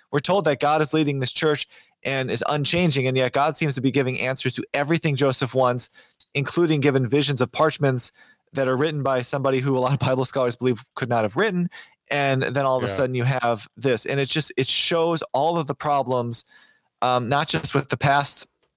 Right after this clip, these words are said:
Speaker 1: foundational events, but I would argue with some of the current events as well, um, with regards to the power or lack of power that some
Speaker 2: Yeah.
Speaker 1: of the leaders have.
Speaker 2: Yeah, and it's so weird that in modern times,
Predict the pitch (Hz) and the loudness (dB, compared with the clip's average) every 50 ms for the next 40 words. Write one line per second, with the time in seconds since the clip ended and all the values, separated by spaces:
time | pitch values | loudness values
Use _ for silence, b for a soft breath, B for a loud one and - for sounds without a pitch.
0 | _ _ - 151 139 131 127 143 160 151 - 143 135 120 95 113 - 123 117 113 | _ _ -4 -2 0 0 2 0 0 0 0 0 0 0 0 0 0 -2 -4 -4
1 | - - 131 117 - - 120 147 185 170 139 135 139 123 143 151 147 139 135 - | -4 -2 -4 -2 -2 -2 0 0 2 2 2 0 0 0 0 0 0 0 0 0
2 | - 151 151 147 135 135 - - - 170 175 165 - - 127 117 143 139 135 - | 0 0 0 0 0 -2 -2 -2 0 0 0 0 -2 -2 -2 0 0 -2 -2 -2
3 | 135 127 - 151 170 151 131 123 120 120 B B B B B B B B B - | -4 -4 -2 0 2 2 2 2 0 -2 B B B B B B B B B -4
4 | - 135 131 127 131 127 - 151 135 - 131 131 139 135 - - - 151 139 120 | -2 0 2 2 0 0 2 0 0 2 2 2 0 0 -2 -2 -2 0 0 0
5 | 127 127 - - 135 139 139 139 127 - 127 123 113 120 123 127 135 135 135 123 | 0 -2 -2 -2 0 0 0 0 0 0 0 0 0 0 0 0 -2 -2 -4 -6
6 | - - - 120 117 117 113 110 123 117 104 110 107 98 120 110 113 110 113 113 | -4 -2 -2 0 2 2 0 0 0 0 0 0 -2 -2 -2 -2 0 0 0 0
7 | 110 107 - 127 113 98 87 87 - - - b b b b b b 131 143 151 | 0 0 -2 -2 0 0 -2 -2 -6 -10 -16 b b b b b b 0 0 2
8 | 147 143 131 139 139 139 - - 180 175 170 143 139 147 160 160 160 151 143 123 | 2 2 0 -2 -2 -2 -2 0 0 0 0 0 0 2 2 4 4 4 2 0
9 | 104 131 127 123 - - - 127 123 120 123 123 127 139 143 143 143 135 117 - | 0 0 -2 -2 -2 -4 -4 -4 -2 0 0 2 2 4 4 2 2 0 -2 -2
10 | - 131 123 117 117 117 110 101 - | -2 -2 -2 0 0 -2 -4 -4 -6